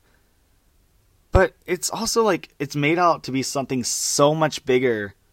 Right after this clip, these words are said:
than it already is. I mean, if you think about it, like, I, I remember times in high school where I, a, a person would be like,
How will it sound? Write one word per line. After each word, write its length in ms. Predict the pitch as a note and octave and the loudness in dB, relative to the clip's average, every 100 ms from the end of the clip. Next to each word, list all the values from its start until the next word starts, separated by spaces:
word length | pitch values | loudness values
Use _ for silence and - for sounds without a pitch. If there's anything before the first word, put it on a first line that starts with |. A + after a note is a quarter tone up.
| _ _ _ _ _ _ | _ _ _ _ _ _
than 140 | - C3+ | -4 0
it 140 | C3+ | 0
already 500 | - B2 C3+ B2 A2+ | 2 2 2 0 0
is. 520 | A#2 G2+ E2 - - _ _ _ _ _ _ _ _ _ _ - | 0 -2 -6 -12 -14 _ _ _ _ _ _ _ _ _ _ -4
I 100 | B2+ | -2
mean, 260 | C3+ C3+ - _ - | 0 -2 -6 _ -8
if 140 | B2+ | -4
you 80 | C3+ | -4
think 240 | - D3+ E3+ | -2 -2 0
about 320 | A#2+ A2 A2 | 2 2 0
it, 180 | G#2 - _ _ _ _ _ _ _ _ _ _ _ | -4 -10 _ _ _ _ _ _ _ _ _ _ _
like, 160 | C#3 C3+ | -4 -2
I, 260 | C3+ D3+ D#3+ | 2 2 2
I 120 | C3+ D3+ | 2 0
remember 360 | E3+ F3 E3+ | 0 0 -2
times 520 | D#3 C#3+ C#3 C#3+ C3+ | -2 -2 -2 -2 -8
in 160 | - A2+ | -10 -10
high 260 | G2 A#2+ B2 | -6 -6 -6
school 500 | - A2+ G2+ F#2+ - _ _ _ _ _ _ _ _ _ _ | -10 -12 -12 -12 -18 _ _ _ _ _ _ _ _ _ _
where 420 | B2+ B2+ A#2+ A2+ - _ _ _ _ _ _ _ _ _ _ _ A#2+ | -2 2 2 -2 -10 _ _ _ _ _ _ _ _ _ _ _ -8
I, 300 | C#3 C#3 C3 | -6 -6 -6
a, 120 | D3 C3 - | -8 -10 -12
a 60 | - | -12
person 580 | - E3+ - D#3 D3 - | -4 -4 -2 -6 -8 -10
would 100 | C3 | -8
be 140 | C3+ | -2
like, 380 | C3+ B2+ A2+ - | 0 0 -2 -12